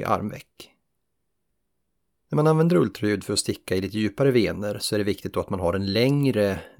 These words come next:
perifer venkateter än det man i vanliga fall använder. De vanliga P V K-erna som vi använder har ofta en längd mellan tjugo och trettio millimeter. Men ska man sticka i djupare kärl med hjälp av ultraljud så behöver man en längre kateter,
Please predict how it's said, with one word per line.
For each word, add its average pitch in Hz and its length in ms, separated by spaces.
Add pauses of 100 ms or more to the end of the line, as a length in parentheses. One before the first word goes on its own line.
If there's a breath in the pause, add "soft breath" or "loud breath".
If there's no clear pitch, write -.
(220)
perifer 98 360
venkateter 95 720
än 92 120
det 90 120
man 90 260
i - 80
vanliga 113 320
fall - 180
använder. 104 600 (540)
De 117 80
vanliga 110 300
P 110 140
V 104 80
K-erna 95 400
som 104 140
vi 101 60
använder 92 520
har 92 220
ofta 87 360
en 92 60
längd 95 380
mellan 87 320
tjugo 90 360
och 95 100
trettio 90 540
millimeter. 127 760 (460)
Men 143 100
ska 113 160
man 101 140
sticka 104 420
i 90 140
djupare 107 460
kärl 95 320
med 92 100
hjälp 92 200
av 104 60
ultraljud 104 600
så 117 80
behöver 98 260
man 92 140
en 95 140
längre 131 360
kateter, - 680